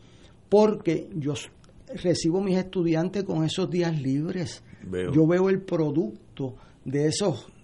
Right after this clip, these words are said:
Speaker 1: eh, ¿cómo es que llaman? Los puentes en Puerto Rico, que no cojan viernes clases, días libres, más días libres que nadie en el mundo.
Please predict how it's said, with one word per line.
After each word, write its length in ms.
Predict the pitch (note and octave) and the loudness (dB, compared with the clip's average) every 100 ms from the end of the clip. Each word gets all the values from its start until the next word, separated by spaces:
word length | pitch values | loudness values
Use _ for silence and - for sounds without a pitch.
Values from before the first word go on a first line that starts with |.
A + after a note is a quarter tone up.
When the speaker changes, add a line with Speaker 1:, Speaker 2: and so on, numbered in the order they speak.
| - | -6
Speaker 1:
eh, 280 | D3+ C#3 A#2+ | -4 -2 0
¿cómo 200 | F3+ G3 | 0 0
es 40 | |
que 80 | A3 | 0
llaman? 220 | A3 F#3+ | 2 2
Los 120 | D#3+ | 2
puentes 500 | - F3+ G3+ A3 E3+ | 2 2 2 2 0
en 120 | E3+ | 0
Puerto 340 | E3+ F3 F3 D#3+ | 0 -2 0 0
Rico, 320 | G#3+ A3 E3+ | 0 -2 -2
que 120 | D#3+ | 0
no 160 | D3 D#3+ | -2 0
cojan 420 | F#3 E3 D#3 B2 - - - | 0 0 0 -4 -10 -20 -12
viernes 560 | C#3 C#3+ F3+ F3 D#3+ | -2 6 6 6 2
clases, 560 | - F#3 G3+ G3 F3+ F3 - - | 0 -2 0 -2 -2 -4 -6 -12
días 280 | C#3 E3+ F3 D#3+ | 4 6 6 8
libres, 440 | F3+ G3+ F#3 E3 - - | 6 6 4 2 -4 -8
más 340 | - D#3+ E3 F#3 | 0 2 4 4
días 220 | F#3 F3+ | 4 6
libres 400 | F3 G3 G3+ F3 | 6 6 4 2
que 160 | - D#3+ | 2 2
nadie 340 | D#3+ G3 G#3+ | 4 4 4
en 80 | F#3 | 4
el 120 | E3 | 4
mundo. 600 | C#3 C#3+ A3 C4+ A#3+ - | 4 4 4 4 2 0